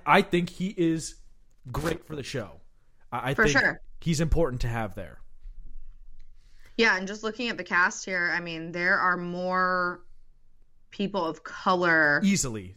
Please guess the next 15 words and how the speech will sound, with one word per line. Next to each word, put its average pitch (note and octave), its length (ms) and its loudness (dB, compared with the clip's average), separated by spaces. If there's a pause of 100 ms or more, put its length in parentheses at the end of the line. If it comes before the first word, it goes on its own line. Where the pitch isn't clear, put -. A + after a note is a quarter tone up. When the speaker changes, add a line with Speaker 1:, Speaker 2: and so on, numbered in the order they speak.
Speaker 1:
the, D3 80 -4
the, D3+ 300 -2 (160)
the C3+ 120 -2
most C3 300 -2
diverse G#2+ 340 -2
cast F#2 260 -8
they've G#2+ 120 -10
Speaker 2:
Yeah, G#3+ 120 -2
Speaker 1:
ever F3 40 4
Speaker 2:
I'm E3 60 0
Speaker 1:
had. F#3 80 -8
Speaker 2:
trying F#3+ 140 2
to, F#3 40 0
like, D3+ 220 -2
count. E3+ 360 0